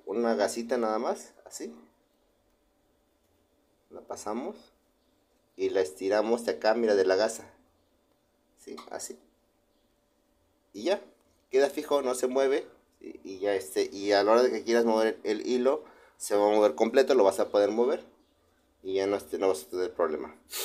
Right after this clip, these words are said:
Bien, pues esa es la forma, ese es el procedimiento para colocar el hilo en el bastidor. Y espero que te ayude. Este hilo es un hilo nylon, es decir, es un hilo que es sintético o es de plástico, como ustedes le quieran decir.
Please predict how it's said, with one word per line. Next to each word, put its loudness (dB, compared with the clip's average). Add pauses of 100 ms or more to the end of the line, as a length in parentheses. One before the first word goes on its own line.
(160)
Bien, 0
pues 6
esa 0
es 2
la 6
forma, 6
ese -2
es -2
el -2
procedimiento 0
para 0
colocar 2
el -4
hilo -2
en 0
el 0
bastidor. 0 (420)
Y -6
espero 2
que 0
te -4
ayude. -6 (1700)
Este 0
hilo 2 (200)
es 2
un 0
hilo 4
nylon, 2
es -8
decir, -2
es -2
un -6
hilo -6
que -6
es -6
sintético 0
o 2
es -2
de 0
plástico, -4
como -8
ustedes -4
le -10
quieran -4
decir. -4